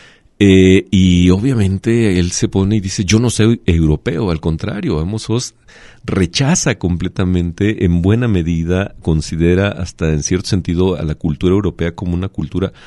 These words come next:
opresora, tanto de palestinos como de israelitas. Ahorita vamos a tratar un poco de eso.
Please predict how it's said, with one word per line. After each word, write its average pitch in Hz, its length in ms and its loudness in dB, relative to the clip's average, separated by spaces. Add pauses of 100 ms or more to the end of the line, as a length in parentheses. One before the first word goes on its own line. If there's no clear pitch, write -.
(260)
opresora, 87 880 2
tanto 90 400 0
de 80 80 0
palestinos 80 760 -2
como 76 300 -6
de 71 80 -4
israelitas. 76 580 -4
Ahorita 80 220 -2
vamos 82 240 -4
a 76 40 -10
tratar 73 380 -6 (420)
un 82 160 -2
poco 82 360 0
de 87 160 0
eso. - 240 -8